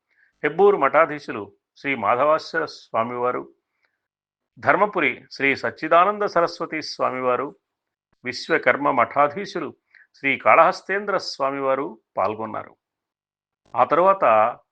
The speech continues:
ఉభయ శ్రీచరణులు శ్రీమఠ ప్రాంగణంలోని అన్ని దేవాలయాలను సందర్శించి, దైవ దర్శనంతో అంతులేని ఆనందాన్ని పొంది,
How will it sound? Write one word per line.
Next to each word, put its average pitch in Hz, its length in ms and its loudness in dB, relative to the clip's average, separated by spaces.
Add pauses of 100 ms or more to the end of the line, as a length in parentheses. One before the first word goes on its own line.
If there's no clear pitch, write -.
ఉభయ 160 200 -2 (120)
శ్రీచరణులు 143 600 -4 (680)
శ్రీమఠ 190 460 2 (220)
ప్రాంగణంలోని 139 680 2 (220)
అన్ని 143 200 -6 (120)
దేవాలయాలను 131 680 2 (140)
సందర్శించి, 139 580 -6 (960)
దైవ 147 220 2 (140)
దర్శనంతో 127 520 0 (540)
అంతులేని 160 580 0
ఆనందాన్ని 135 500 -2
పొంది, 156 240 -12